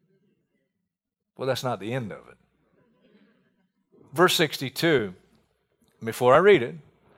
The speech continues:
"We have not seen Isaac since Mount Moriah." That's important. Now, Isaac had come from Beer Lahai Roi,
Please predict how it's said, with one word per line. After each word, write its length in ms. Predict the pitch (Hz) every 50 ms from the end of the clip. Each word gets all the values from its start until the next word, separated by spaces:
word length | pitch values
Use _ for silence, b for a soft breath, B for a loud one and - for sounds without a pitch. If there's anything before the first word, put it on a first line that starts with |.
| _ _ _ _ _ _ _ _ _ _ _ _ _ _ _ _ _ _ _ _ _ _ _ _ _ _ _ _ _ _ _
"We 160 | - 117 123
have 220 | 135 160 165 202 220
not 260 | 240 233 220 208 165
seen 260 | - - 202 202 185
Isaac 580 | 170 170 175 190 190 143 117 131 131 143 - - - - _ _ _ _ _ _ _ _ _ _ _ _ _ _ _ _ _ _ _ _ _ _ _
since 320 | _ - - 139 131 - -
Mount 240 | 131 123 120 120 120
Moriah." 560 | 127 123 123 120 117 107 92 76 64 - - - _ _ _ _ _ _ _ _ _ _ _ _ _ _ _ _ _ _ _ _ _ _ _ _ _ _ _ _
That's 240 | - 107 104 - -
important. 580 | 120 120 - - 123 110 101 73 69 69 67 _ _ _ _ _ _ _ _ _ _ _ _ _ _ _ _ _ _ _ _ _ _ _ _ _ _ _ B B B B B B B B -
Now, 140 | 135 139
Isaac 480 | 139 147 170 202 208 170 147 156 147 -
had 160 | 139 131 120
come 300 | - 151 147 151 151 151
from 420 | 139 - - 131 123 117 117 123 - 107
Beer 200 | 110 120 120 120
Lahai 720 | 117 117 123 131 147 147 123 104 104 98 98 98 104 120 127 117 _ _ _ _ _ _ _
Roi, 500 | - 101 107 110 107 107 107 120 147 143